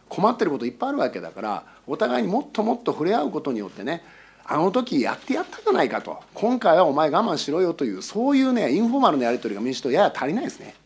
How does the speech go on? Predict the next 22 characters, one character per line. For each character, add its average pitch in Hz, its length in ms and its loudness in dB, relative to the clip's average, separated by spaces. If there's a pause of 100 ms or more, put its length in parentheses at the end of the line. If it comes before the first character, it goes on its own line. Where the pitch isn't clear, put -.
(840)
で、 160 80 0
そ 220 180 2
こ 277 340 6
を、 - 120 -4 (340)
あ 156 100 2
の、 156 100 6
私 151 220 2
は 165 100 4
こ 160 120 -2
れ 170 60 4
ま 185 120 4
で 175 60 2
も 139 80 0
や 117 80 -2
っ - 40 -14
て 139 120 -6
き - 60 -14
た 151 100 -2
け 120 100 -6
れ 101 60 -4
ど 101 100 -8
も、 127 340 0